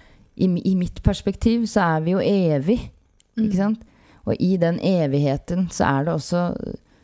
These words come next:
Speaker 1: så trenger det ikke å være frykt.
Speaker 2: Mm.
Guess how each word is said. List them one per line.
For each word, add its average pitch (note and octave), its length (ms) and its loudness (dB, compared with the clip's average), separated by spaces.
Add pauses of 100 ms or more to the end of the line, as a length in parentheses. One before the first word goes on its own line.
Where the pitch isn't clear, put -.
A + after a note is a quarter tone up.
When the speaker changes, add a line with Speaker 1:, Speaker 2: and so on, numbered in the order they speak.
(140)
Speaker 1:
så - 160 -2
trenger D3 400 0
det D#3 100 -4
ikke - 320 -6
å F3 240 -2
være D#3+ 500 0
frykt. - 600 -4 (840)
Speaker 2:
Mm. G#3+ 540 -2